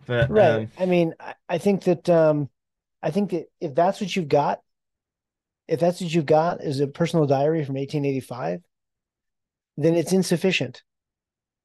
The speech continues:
Speaker 2: And, and don't come at me as a historian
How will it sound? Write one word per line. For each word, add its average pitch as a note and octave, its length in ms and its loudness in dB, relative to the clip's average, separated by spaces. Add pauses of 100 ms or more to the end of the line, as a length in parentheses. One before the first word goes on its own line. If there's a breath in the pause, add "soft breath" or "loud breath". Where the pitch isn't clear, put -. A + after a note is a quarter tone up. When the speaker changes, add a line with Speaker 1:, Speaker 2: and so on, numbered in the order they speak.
(760)
Speaker 2:
And, D3+ 240 2 (460)
and D#3+ 180 -4 (320)
don't F3+ 240 0
come G3+ 140 2
at F#3+ 80 4
me F3 140 4
as D3+ 120 4
a C#3+ 80 2
historian C#3+ 800 0